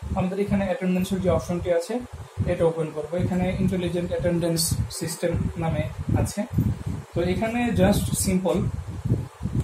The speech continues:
আমার হচ্ছে নিচে ensure করতে হবে, ensure in through এসএমএস আর ensure out through এসএমএস। অর্থাৎ যদি আপনার বাচ্চা স্কুলে প্রবেশ করার সময়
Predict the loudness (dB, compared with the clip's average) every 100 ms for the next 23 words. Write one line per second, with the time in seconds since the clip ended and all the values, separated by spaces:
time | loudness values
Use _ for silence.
0 | 0 2 2 2 -2 0 0 2 0 2
1 | 0 0 -4 -2 0 2 0 2 2 2
2 | 2 2 2 2 0 -2 2 4 4 2
3 | 0 2 2 2 2 -2 -4 -4 -10 -16
4 | -10 -8 -8 -8 -2 2 2 2 -2 -6
5 | 0 0 2 2 2 2 4 4 2 -2
6 | -2 2 2 2 0 0 0 0 0 -2
7 | -4 -8 -6 -4 -4 -4 -2 0 2 2
8 | 2 2 6 6 6 6 2 2 2 2
9 | 0 -2 0 4 4 4 4 2 0 2
10 | 2 2 2 2 2 0